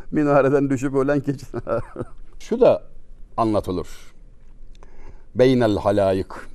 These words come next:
<laughs> halk arasında, yani insanlar için şöyle bir hadise, bir kıssa anlatılır. Kadıncağız duymuş ki Eminönü'nde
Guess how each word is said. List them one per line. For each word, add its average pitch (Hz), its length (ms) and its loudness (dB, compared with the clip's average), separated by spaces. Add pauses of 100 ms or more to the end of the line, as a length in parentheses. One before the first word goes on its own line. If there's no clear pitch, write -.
(160)
<laughs> 110 200 -6
halk 104 320 -2
arasında, 87 480 -2
yani 82 240 -4
insanlar 92 440 -6
için - 200 -12
şöyle 98 320 -4
bir 101 120 -4 (720)
hadise, 92 440 -2
bir 87 80 -8
kıssa 101 380 -6
anlatılır. 82 580 -6 (560)
Kadıncağız 151 560 6
duymuş 170 360 2
ki 151 240 0 (1040)
Eminönü'nde 139 720 6